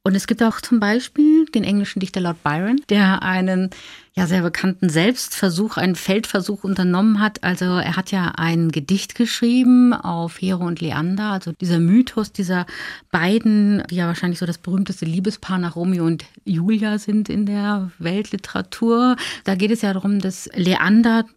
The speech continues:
beim Durchschwimmen des Hellespont ertrinkt. Er will ja seine angebetete Hero quasi auf der anderen Seite des Ufers besuchen. Er durchschwimmt eben den Hellespont und ertrinkt, weil die Lichter ausgehen, die ihm den Weg weisen. Und Lord Byron, der eben dieses Gedicht geschrieben hat, der unternimmt diesen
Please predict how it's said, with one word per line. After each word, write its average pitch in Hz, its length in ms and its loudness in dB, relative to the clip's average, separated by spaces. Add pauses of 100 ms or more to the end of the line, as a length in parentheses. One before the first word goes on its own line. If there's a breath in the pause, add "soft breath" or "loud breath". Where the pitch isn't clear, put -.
(120)
beim 180 400 2
Durchschwimmen 208 680 2
des 185 200 -4
Hellespont 190 540 -4
ertrinkt. 202 540 -2
Er 190 100 -2
will 185 80 0
ja 185 140 -2
seine 170 200 -2
angebetete 175 800 -4 (480 loud breath)
Hero 208 400 2
quasi 185 340 0
auf 170 80 -4
der 165 120 -2
anderen 202 240 2
Seite 185 800 -4
des 175 200 -6
Ufers 185 380 -6
besuchen. 220 640 0 (380 loud breath)
Er 196 180 -2
durchschwimmt 214 460 4
eben 190 160 2
den 180 120 2
Hellespont 180 460 -2
und 165 140 -2
ertrinkt, - 420 -2
weil 170 160 -2
die 165 80 0
Lichter 202 340 0
ausgehen, 185 480 -4
die 165 120 -4
ihm 175 160 -2
den 160 160 -2
Weg 185 260 -4
weisen. 180 260 -2
Und 180 120 -4
Lord 185 240 -4
Byron, 220 420 0 (580 loud breath)
der 196 160 0
eben 202 140 2
dieses 180 240 -2
Gedicht 214 280 -2
geschrieben 202 460 -2
hat, 196 240 -4
der 175 120 -4
unternimmt 175 420 -4
diesen 175 320 -2